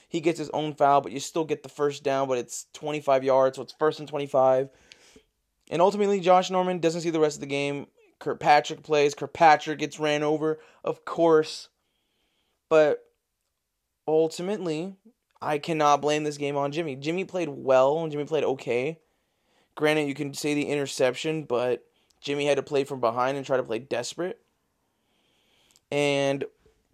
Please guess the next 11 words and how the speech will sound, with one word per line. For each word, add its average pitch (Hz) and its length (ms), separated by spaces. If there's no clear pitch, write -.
I 135 140
just 139 300
think 127 340
that, 117 600
I 123 140
think 165 180
the 180 60
Niners 175 360
are 190 60
kind 190 240
of 185 120